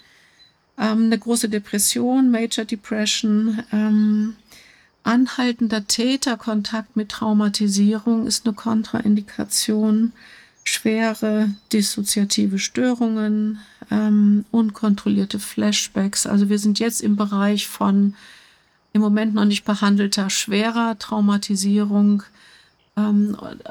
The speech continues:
an der Stelle möchte ich gerne Schleife machen. Ähm,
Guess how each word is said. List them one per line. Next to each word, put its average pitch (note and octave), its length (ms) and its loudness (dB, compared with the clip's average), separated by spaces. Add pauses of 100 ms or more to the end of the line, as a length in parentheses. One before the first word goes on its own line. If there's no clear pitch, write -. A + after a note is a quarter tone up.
(140)
an G#3 160 2
der G#3+ 120 0
Stelle G#3+ 240 -2
möchte G#3+ 260 -2
ich G3+ 60 -10
gerne G3+ 200 2
Schleife A3+ 460 -2
machen. A3+ 560 -2 (100)
Ähm, G#3+ 380 -2